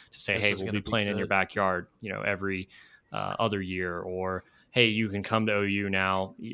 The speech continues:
Speaker 1: Dallas, Houston guys. You don't have to go to A and M where they haven't won anything." Um, so I, I think,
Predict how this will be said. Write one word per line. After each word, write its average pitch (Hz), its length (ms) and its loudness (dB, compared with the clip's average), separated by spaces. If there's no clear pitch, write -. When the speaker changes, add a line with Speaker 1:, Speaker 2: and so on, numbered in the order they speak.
Speaker 1:
Dallas, 95 440 2
Houston 101 300 -4
guys. 92 380 2
You - 60 -10
don't 107 140 -8
have 107 200 -2
to - 80 -18
go 101 100 -2
to 92 80 -4
A 90 200 -6
and 101 100 -10
M - 320 -10
where 92 340 -4
they 92 120 -8
haven't 98 220 -6
won 92 180 -6
anything." - 500 -12
Um, - 320 -10
so 123 340 6
I, 160 220 8
I - 20 8
think, 202 320 4